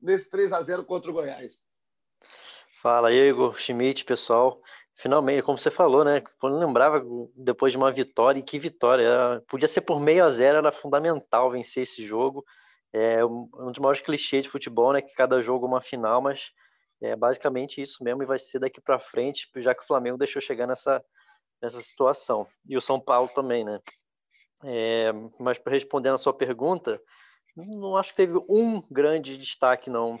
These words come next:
Speaker 2: da partida. Eu colocaria aí um, acho que do-, dois ou três principais. Acho que o Arrascaeta e o Diego, acho que foram melhores do Flamengo. É, o Gabigol, achei que,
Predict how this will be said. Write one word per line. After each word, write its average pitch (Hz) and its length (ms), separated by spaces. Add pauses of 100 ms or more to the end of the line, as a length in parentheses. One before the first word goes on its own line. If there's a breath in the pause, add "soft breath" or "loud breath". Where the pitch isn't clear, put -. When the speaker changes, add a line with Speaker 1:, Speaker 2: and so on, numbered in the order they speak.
(140)
Speaker 2:
da 120 180
partida. 117 520
Eu 123 100
colocaria 147 480
aí 147 180
um, 156 180 (1200 soft breath)
acho 156 140
que - 80
do-, 143 420
dois 160 300
ou 190 80
três 151 320
principais. 123 640
Acho 123 200
que 131 160
o 135 540
Arrascaeta 131 600
e 143 40
o 135 40
Diego, 127 340
acho 131 160
que - 60
foram 127 180
melhores 120 500 (220)
do 123 180 (200)
Flamengo. 117 480 (720 soft breath)
É, 113 100
o 120 60
Gabigol, 139 420
achei 147 220
que, - 100